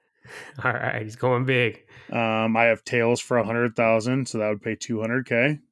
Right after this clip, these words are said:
Speaker 2: I have
Speaker 1: Okay.
Speaker 2: yellow Gatorade for a hundred thousand, which would pay four hundred. I have yellow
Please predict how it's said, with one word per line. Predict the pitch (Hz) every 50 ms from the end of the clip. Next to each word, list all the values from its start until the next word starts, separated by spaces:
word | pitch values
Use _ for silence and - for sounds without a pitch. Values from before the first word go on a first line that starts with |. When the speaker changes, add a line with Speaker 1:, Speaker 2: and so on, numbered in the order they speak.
| _ _ _ _ _ -
Speaker 2:
I | - 117
have | 113 113 113 107 101
Speaker 1:
Okay. | 104 113 117 120
Speaker 2:
yellow | 123 123 117 117
Gatorade | 117 110 117 117 117 113 123 120 123 123 117 -
for | - 127
a | 117 101
hundred | 113 120 120 120 113 -
thousand, | 120 117 120 123 120 135 139 131
which | 120 - - -
would | 110 123 120 107 -
pay | - 120 113 110 107 107 101
four | - - - 127 120 120 117
hundred. | 107 123 123 - -
I | 151 135
have | 131 123 113
yellow | 113 127 135 143 147 143 143